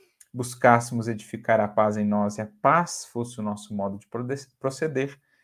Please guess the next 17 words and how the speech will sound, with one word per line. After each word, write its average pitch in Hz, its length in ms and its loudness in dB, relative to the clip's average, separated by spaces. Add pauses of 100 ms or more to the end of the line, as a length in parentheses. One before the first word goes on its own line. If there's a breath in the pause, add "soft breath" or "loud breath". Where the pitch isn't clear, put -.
(480)
estaríamos 117 840 4
solucionando 113 580 -4
muito 127 300 -8
mais 123 260 -2
facilmente 120 760 -8
os 113 140 -10
desafios 107 540 -4
que - 100 -12
surgem 120 400 -4
naturalmente 117 640 -6
no 107 100 -6
caminho. 104 380 -4 (340 soft breath)
Então, 104 220 -10 (140)
tende 170 340 2
paz 123 640 0
entre 123 240 -6
vós. - 540 -12